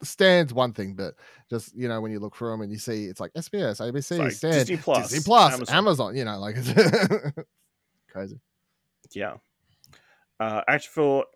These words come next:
Speaker 2: Best Narrative Comedy Series, nominees are Colin from Accounts, Deadlock, Fisk, Gold Diggers, Upright,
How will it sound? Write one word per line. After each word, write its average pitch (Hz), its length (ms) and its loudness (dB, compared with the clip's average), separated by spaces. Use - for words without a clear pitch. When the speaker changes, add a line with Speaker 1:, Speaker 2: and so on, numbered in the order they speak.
Speaker 2:
Best - 280 -2
Narrative 127 320 2
Comedy 135 240 -6
Series, 101 460 -8
nominees 104 360 -8
are 87 120 -6
Colin 143 380 -6
from 95 460 -10
Accounts, - 640 -12
Deadlock, 110 580 -2
Fisk, - 520 -6
Gold 123 240 0
Diggers, 104 420 -10
Upright, 92 460 0